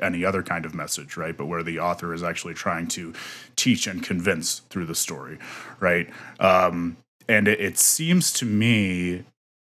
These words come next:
at least at the first reading of Kavari's statement, that he's saying the game is not didactic in that way, although it is interesting and kinda hard to parse because I, I was trying to find the exact quote. It seems like he's saying they won't find,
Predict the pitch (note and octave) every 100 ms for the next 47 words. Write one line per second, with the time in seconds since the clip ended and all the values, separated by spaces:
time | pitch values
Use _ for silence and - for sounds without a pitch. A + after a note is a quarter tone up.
0 | - A#2 A2 A2+ C3+ - C3 A2+ A2+ -
1 | A2+ B2+ - E3+ E3+ F3+ F3 E3+ E3+ E3+
2 | E3+ E3 - E3+ E3 E3+ F3 E3+ A#2 G#2
3 | - G#2 - A#2 G#2+ G2+ F2+ G2 G2 F#2+
4 | E2 F2+ F#2+ A#2+ - D3+ C#3+ D#3 D#3 D#3+
5 | D#3+ D#3+ D#3+ C#3+ D3+ D3+ D3+ A2 A#2 A#2
6 | A#2 C3+ A#2+ A2 - G#2 - G#2 G2+ G2+
7 | G2 F#2 F#2+ E2+ E2+ G2 F2+ - E2 F#2
8 | F2+ F#2 F#2 F#2 - A#2 G#2 A2 G2+ F#2
9 | F2+ - F#2 F2+ - F#2+ F2+ - - -
10 | - - G#2 - C#3+ B2+ A2+ - G2+ A#2+
11 | G#2+ G#2 G2 G2 G#2+ G2+ A2 G2+ G2+ F#2